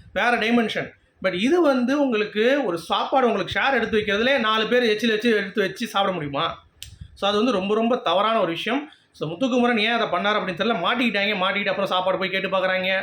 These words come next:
"மனுஷிதா சாப்பிடுமான்னு?" சொல்றாங்க. "இல்லைங்க, நான் இப்ப சாப்பிட்டேன்னா நாளைக்கு நீங்க திருப்பி என்ன மறந்துடுவீங்க, நீங்க இப்படியே இருக்கட்டும்னு" சொல்லிட்டு அன்ஷிதா வந்து சும்மா ரைடு விட்டாங்க.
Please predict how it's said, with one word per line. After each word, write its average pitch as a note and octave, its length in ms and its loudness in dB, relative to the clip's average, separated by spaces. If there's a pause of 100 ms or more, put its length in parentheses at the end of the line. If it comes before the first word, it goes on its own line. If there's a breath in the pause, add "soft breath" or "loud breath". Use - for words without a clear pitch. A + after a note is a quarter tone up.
"மனுஷிதா E3+ 400 -2
சாப்பிடுமான்னு?" F3+ 440 -2
சொல்றாங்க. F#3 420 0
"இல்லைங்க, F3+ 500 0 (320 loud breath)
நான் E3+ 220 -2
இப்ப E3 180 -2
சாப்பிட்டேன்னா A3 440 0
நாளைக்கு G#3+ 340 0
நீங்க F#3+ 140 -2
திருப்பி A3 260 -2
என்ன F3 180 -2
மறந்துடுவீங்க, G3 360 -2
நீங்க G3+ 160 -2
இப்படியே G3 300 -2
இருக்கட்டும்னு" G3+ 280 -2
சொல்லிட்டு F3 240 -2
அன்ஷிதா F#3+ 380 -2
வந்து F3+ 240 -4
சும்மா D3 320 -4
ரைடு G3+ 320 0
விட்டாங்க. F#3+ 380 -2